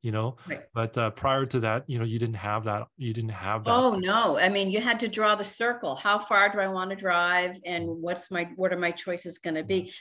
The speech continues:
Speaker 2: This is a funny story, Leo. When we moved down here in two thousand and two,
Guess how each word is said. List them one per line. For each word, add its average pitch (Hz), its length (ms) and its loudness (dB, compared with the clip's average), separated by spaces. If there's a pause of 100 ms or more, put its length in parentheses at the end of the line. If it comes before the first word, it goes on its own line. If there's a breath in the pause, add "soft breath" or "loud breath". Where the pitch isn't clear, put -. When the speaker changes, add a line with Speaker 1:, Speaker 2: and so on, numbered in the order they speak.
(100 loud breath)
Speaker 2:
This 247 160 -2
is 233 140 0
a 202 60 0
funny 196 280 0
story, 196 440 0
Leo. 147 260 -2
When 156 180 -2
we 196 160 0
moved 190 300 0
down 180 280 2
here 180 220 -4
in 139 100 -8
two 185 200 -8
thousand 160 460 -4
and 143 140 -4
two, 170 360 -2